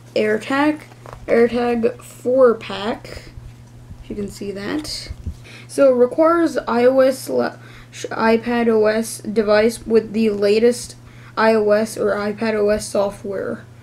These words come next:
iCloud account necessary, replaceable battery included. Features may vary by device and region. Ultra wideband not in all regions. Also, another thing,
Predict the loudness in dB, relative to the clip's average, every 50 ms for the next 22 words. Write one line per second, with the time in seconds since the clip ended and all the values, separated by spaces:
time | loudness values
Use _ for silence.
0 | -20 -20 -20 -20 -10 -4 -2 -2 0 2 4 4 6 6 4 2 -2 -4 -2 -2
1 | 0 -2 -2 -4 -6 -10 -12 -8 -6 -4 -2 -2 -4 -4 -8 -2 0 2 4 4
2 | 4 4 4 2 2 0 -4 -6 -4 -2 0 0 0 0 0 0 2 2 2 2
3 | 2 2 2 2 0 0 2 2 2 0 -2 -4 -12 -18 -16 -10 -8 -6 -6 -6
4 | -4 -2 0 0 2 4 6 6 6 6 4 2 0 -6 -12 -14 -12 -12 -12 -12
5 | -8 -6 -4 -4 -2 -2 -2 -2 0 2 2 2 4 4 2 2 4 4 4 4
6 | 4 4 4 2 0 -2 -4 -6 -8 -12 -14 -14 -14 -14 -14 -16 -18 -18 -16 -16
7 | -14 -14 -12 -10 -6 0 2 4 4 4 2 0 -2 0 2 4 4 4 2 0
8 | -2 -4 -6 -6 -6 -10 -16 -20 -20 -14 -6 -4 -2 -2 -2 -4 -6 -8 -8 -8
9 | -10 -12 -14 -18 -20 -20 -14 -12 -4 2 4 4 4 4 4 4 6 6 4 4
10 | 2 0 0 0 0 0 0 0 -2 -4 -8 -10 -8 -4 -2 -2 0 0 0 0
11 | -2 -2 -2 -4 -6 -8 -10 -10 -10 -10 -10 -12 -14 -18 -20 -20 -20 -20 -20 -20
12 | -20 -20 -16 -6 -4 -4 -2 0 0 0 4 4 4 2 2 -2 -2 -2 -2 0
13 | -2 -4 -6